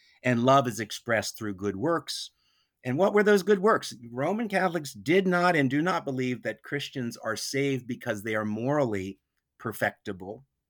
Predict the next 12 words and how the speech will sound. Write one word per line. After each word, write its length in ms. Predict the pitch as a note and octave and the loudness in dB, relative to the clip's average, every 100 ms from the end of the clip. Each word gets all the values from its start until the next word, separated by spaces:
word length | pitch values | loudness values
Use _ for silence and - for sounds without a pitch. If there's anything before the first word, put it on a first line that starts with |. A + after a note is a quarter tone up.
| _ _ _ _ - | _ _ _ _ -4
and 140 | A2+ | -4
perfected. 680 | G2 G2 A2 G2 _ G2 A#2 _ _ _ _ _ - | -4 -4 -2 -4 _ -16 -16 _ _ _ _ _ -6
They 120 | C3+ | 2
are 100 | C3 | 2
saved 480 | C3 - D#3 D#3+ C#3+ | 2 0 0 0 0
because 320 | C#3 C#3+ A#2 | -4 -2 -4
they 140 | A2 G#2+ | -2 -6
participate 800 | A#2 G#2 F#3 F3 D3+ D#3 D3+ C3 | -8 -8 -6 -4 -6 -2 2 2
in 120 | B2 | 2
the 80 | G#2 | 0
good 260 | A#2 A#2+ | -4 -4
works 640 | G#2+ A2 G#2+ - - - | -4 -4 -4 -6 -12 -12